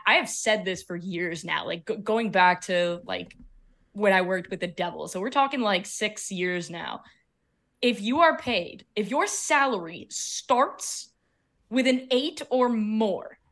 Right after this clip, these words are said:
I don't care what you do in the regular season. I don't even care if you play, frankly. If you are not elite from April tenth onwards, you are not worth your contract.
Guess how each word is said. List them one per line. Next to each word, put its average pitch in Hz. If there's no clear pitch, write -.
I 220
don't 262
care 262
what 185
you 185
do 175
in 170
the 175
regular 175
season. 196
I 294
don't 392
even 196
care 196
if 180
you 180
play, 185
frankly. 202
If 226
you 214
are 415
not 214
elite 185
from 180
April 294
tenth 269
onwards, 233
you 220
are 254
not 220
worth 226
your 226
contract. -